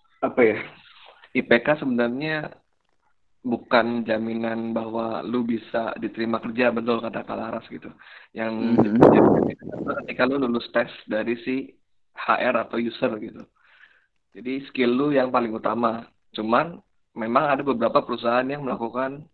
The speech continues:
Speaker 1: screening tahapan awal gitu. Misalnya dia ngefilter I P K-nya yang di atas tiga atau di atas dua koma lima gitu. Itu tiap perusahaan beda-beda. Itu gunanya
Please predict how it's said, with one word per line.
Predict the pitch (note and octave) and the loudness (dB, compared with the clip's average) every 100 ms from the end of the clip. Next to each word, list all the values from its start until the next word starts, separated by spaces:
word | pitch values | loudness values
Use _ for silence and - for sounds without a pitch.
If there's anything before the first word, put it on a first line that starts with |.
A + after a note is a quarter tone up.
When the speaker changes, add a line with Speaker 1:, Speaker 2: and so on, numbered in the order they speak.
| - | -18
Speaker 1:
screening | - B2 B2 B2+ B2 A#2+ B2 - | -6 -2 0 -2 -2 -6 -8 -10
tahapan | A#2+ A#2 A#2+ A2+ | -8 -4 -2 -2
awal | A2+ B2 A#2+ | 2 4 2
gitu. | A2+ A2 A2 - _ _ _ - _ - | 2 -6 -10 -14 _ _ _ -20 _ -20
Misalnya | - G#2 A#2 C3+ C3+ C#3 - _ _ _ _ _ _ | -14 -10 -4 0 0 -2 -12 _ _ _ _ _ _
dia | A2+ B2 B2+ C3+ | -6 -2 0 -2
ngefilter | B2 A#2+ A2 C3 C3+ C#3 | -2 -4 -2 0 2 0
I | B2+ - | -6 -10
P | |
K-nya | - A2 A#2 C3 | -8 -4 0 0
yang | B2+ C3 C3+ A#2 _ _ _ | 0 -2 -4 -8 _ _ _
di | C3 | -6
atas | A2+ A2 A#2+ - | -6 -4 -6 -6
tiga | - A2 A#2 G#2+ - _ _ _ _ | -12 0 2 2 -2 _ _ _ _
atau | A2+ | -4
di | A2 | -4
atas | G#2+ A2+ - | -4 -6 -4
dua | A2+ G#2+ | -6 -4
koma | G#2+ | -6
lima | G#2+ G#2+ A#2 G#2+ | -6 -4 -6 -6
gitu. | G#2 - - _ _ _ _ _ _ | -12 -18 -20 _ _ _ _ _ _
Itu | _ C#3 | _ -10
tiap | B2+ C3+ | -4 -4
perusahaan | A#2+ A2+ B2+ | -4 -2 0
beda-beda. | B2+ A#2 A#2 A#2 A#2 G#2+ - | 0 -2 0 2 0 -2 -12
Itu | - G2+ D3+ D3 | -16 -4 -2 -2
gunanya | A#2+ A2+ A2+ C3 F3 | 0 -2 -2 -2 -4